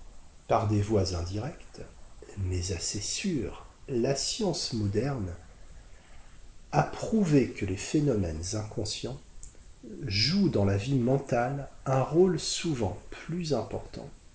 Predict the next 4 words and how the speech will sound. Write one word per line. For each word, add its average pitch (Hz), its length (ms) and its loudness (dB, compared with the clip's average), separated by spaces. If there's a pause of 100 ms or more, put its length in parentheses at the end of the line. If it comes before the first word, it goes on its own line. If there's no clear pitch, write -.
(1600)
que - 140 4
les 113 140 6
phénomènes 104 760 4 (120)
intellectuels. - 680 -6